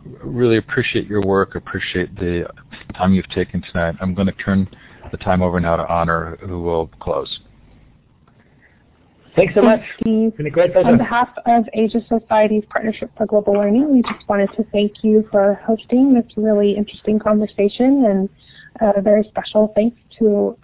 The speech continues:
Speaker 3: Andreas for your expertise and, um, for all this, uh, really interesting information. In addition to, uh, taking a look at the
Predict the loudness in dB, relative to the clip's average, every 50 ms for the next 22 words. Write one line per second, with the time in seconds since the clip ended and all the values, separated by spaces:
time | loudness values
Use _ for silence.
0 | _ _ 0 0 0 2 2 2 2 2 2 0 0 -2 _ _ _ _ _ _
1 | _ _ _ -20 -20 -20 _ _ _ _ _ _ _ _ -8 0 4 6 6 6
2 | 6 4 4 2 4 4 4 4 4 2 0 -2 -4 -6 _ -6 -6 -6 -6 -6
3 | -6 -6 -6 -4 0 2 4 4 2 2 2 2 2 2 0 0 0 2 2 2
4 | 0 0 -2 -4 -6 -10 -16 -20 _ _ _ _ _ -10 -8 -4 -2 -2 -2 -2
5 | -4 -6 _ _ _ -16 -16 -16 _ _ _ -8 -6 -6 -4 -2 0 0 0 0
6 | -2 -4 -8 -12 -10 -8 -6 -4 -4 -4 -2 -2 0 0 0 0 0 0 0 0
7 | 0 0 -4 -8 _ _ _ _ _ _ _ 0 2 2 2 0 -2 0 0 2
8 | 2 2 2 0 -4 -8 -4 -2 0 2 2 4 2 2 2 0 -4 -8 _ _
9 | _ _ _ _ _ _ -4 -2 -2 -2 -2 -4 -4 -6 -8 -4 -2 -2 0 0
10 | 0 -2 -4 -4 -6 -8 -4 -4 -4 -4 -6 _ _ _ _ _ _ _ _ _
11 | _ 0 2 4 4 4 4 2 0 0 -2 -6